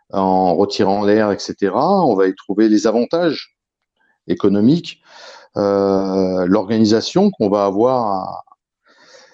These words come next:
la production. Euh, on va y trouver aussi des, des, des, des, des trucs, des astuces,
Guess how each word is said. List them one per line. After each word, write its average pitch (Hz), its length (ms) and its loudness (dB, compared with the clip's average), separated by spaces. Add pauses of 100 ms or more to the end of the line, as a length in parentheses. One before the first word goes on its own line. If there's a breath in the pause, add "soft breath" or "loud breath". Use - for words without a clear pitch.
(160 soft breath)
la 90 100 -4
production. 104 1120 0
Euh, 87 300 -4 (160)
on 92 80 -2
va 107 80 2
y 117 80 0
trouver 123 260 2
aussi 127 240 0
des, 117 140 2 (220)
des, 113 260 6
des, 104 320 0
des, 98 380 0
des 101 180 0
trucs, 147 300 0
des 104 180 0
astuces, 135 680 0